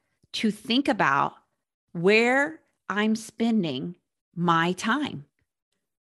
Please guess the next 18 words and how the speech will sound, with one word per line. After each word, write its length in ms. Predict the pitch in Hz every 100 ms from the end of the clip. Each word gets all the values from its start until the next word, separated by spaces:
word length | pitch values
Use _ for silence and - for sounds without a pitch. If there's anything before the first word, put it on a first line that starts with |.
| -
where 420 | 175 214 226 254
I'm 200 | 233 240
spending 640 | - - 202 180 190 185 -
my 320 | 170 165 170 -
energy. 580 | 220 254 196 127 - - _ _ _ -
What 360 | 160 196 277 -
are 160 | 233
the 140 | 196 180
friendships 920 | - - 190 214 - 339 415 - - _
and 180 | 190 185
the 80 | 165
relationships 1000 | 165 160 196 294 - 202 - 160 - - _
that 300 | 156 165 - _
I'm 420 | 170 175 196 240 247
allowing 720 | 196 185 175 160 180 214 240
into 480 | 202 185 - - 190
my 240 | 185 156
life 560 | 151 147 147 254 - -